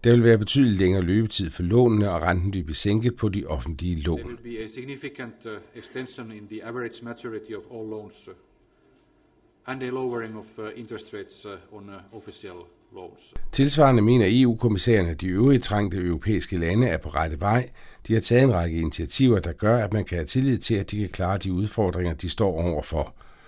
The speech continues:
Speaker 1: Når det sammenholdes med den fælles målsætning, som juli-aftalen er udtryk for,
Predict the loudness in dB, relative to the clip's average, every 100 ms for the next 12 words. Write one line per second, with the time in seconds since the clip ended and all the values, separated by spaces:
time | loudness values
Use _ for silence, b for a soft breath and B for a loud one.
0 | b b b 0 2 2 4 4 4 2
1 | 0 -2 -4 -2 0 0 0 0 0 2
2 | 0 0 -4 -4 -6 -2 0 2 0 -2
3 | 0 0 -2 -2 -4 -4 -6 -2 0 0